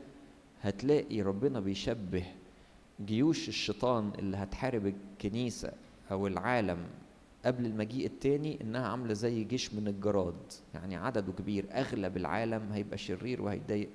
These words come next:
ولاد ربنا. فبرضه بيشبهها بالجراد، فتشبيه الجراد يعني قوى الشر.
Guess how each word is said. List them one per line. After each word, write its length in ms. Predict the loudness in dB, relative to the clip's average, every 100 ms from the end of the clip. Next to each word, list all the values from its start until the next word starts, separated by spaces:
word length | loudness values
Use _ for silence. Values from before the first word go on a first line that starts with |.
| -14 -20 -8 0
ولاد 220 | 2 2
ربنا. 320 | -2 -2 -6 -8 -20 -20 -20 -20 -20 -20 -20 -12 0
فبرضه 340 | 4 4 2
بيشبهها 560 | -2 -2 0 2 0 0
بالجراد، 500 | -2 0 0 0 -4 -8
فتشبيه 600 | -4 0 0 0 0 0
الجراد 540 | 0 0 2 0 0 -2
يعني 280 | -2 -2
قوى 340 | -2 2 2 2
الشر. 340 | 0 -2 -2